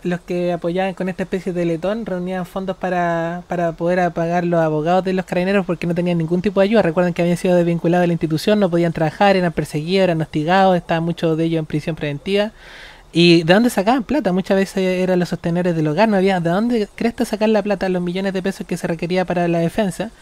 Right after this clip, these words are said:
Y cuando se logró hacer este teletón y se logró juntar el dinero para ayudar a la institución de carabineros, la, la prensa de izquierda, "Oh, y ultra, ultrafascista, ultraderechista", ayudando a, lo, a, los mal, a los malos malísimos de carabineros.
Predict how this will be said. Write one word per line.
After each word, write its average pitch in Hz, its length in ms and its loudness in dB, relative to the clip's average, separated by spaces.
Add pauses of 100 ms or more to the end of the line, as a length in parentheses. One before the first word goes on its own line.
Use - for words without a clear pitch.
(360)
Y 170 120 4
cuando 175 220 2
se 175 140 0
logró 175 240 4
hacer 233 180 2
este 226 140 -2
teletón 208 360 2
y 202 40 0
se - 120 -4
logró 175 220 0
juntar 214 260 -2
el 208 120 0
dinero 208 260 -2
para 185 80 -4
ayudar 165 240 0
a 220 60 2
la 214 80 -2
institución 208 340 -6
de 214 80 -4
carabineros, 214 420 0
la, 190 240 2
la 170 200 2
prensa 190 260 -4
de 175 80 0
izquierda, 214 480 0
"Oh, 302 240 2
y 196 160 4
ultra, 196 460 0
ultrafascista, 214 840 -2
ultraderechista", 196 760 -4
ayudando 208 400 0
a, 196 80 4
lo, 190 300 0
a, 185 60 0
los 190 120 0
mal, 180 280 -2
a 180 120 -2
los 175 120 0
malos 202 260 0
malísimos 214 420 -2
de 208 100 0
carabineros. 208 500 2